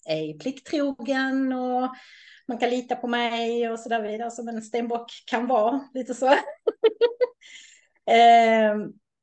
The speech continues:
jag har, eh, en ma-, min man och jag, vi träffades för trettio år sedan.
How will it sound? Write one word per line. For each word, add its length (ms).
jag 560
har, 880
eh, 580
en 340
ma-, 260
min 200
man 320
och 60
jag, 200
vi 120
träffades 520
för 80
trettio 460
år 80
sedan. 260